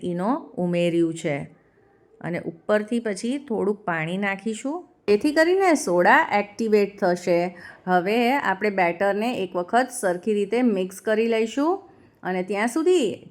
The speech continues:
જે પાણી ગરમ કરવા મૂકેલું તે પણ ગરમ થઈ જ ગયું હશે. હવે આપણે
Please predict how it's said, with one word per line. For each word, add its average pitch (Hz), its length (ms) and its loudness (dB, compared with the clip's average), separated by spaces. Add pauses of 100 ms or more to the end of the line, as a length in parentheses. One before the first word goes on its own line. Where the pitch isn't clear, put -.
(160)
જે 202 120 0
પાણી 190 440 -2
ગરમ 220 320 2
કરવા 233 320 2
મૂકેલું 269 720 0 (120)
તે 220 160 2
પણ 254 420 0
ગરમ 196 420 2 (100)
થઈ 196 320 0 (120)
જ 233 100 -4
ગયું 240 420 4
હશે. 226 280 0 (640)
હવે 170 400 4
આપણે 247 340 6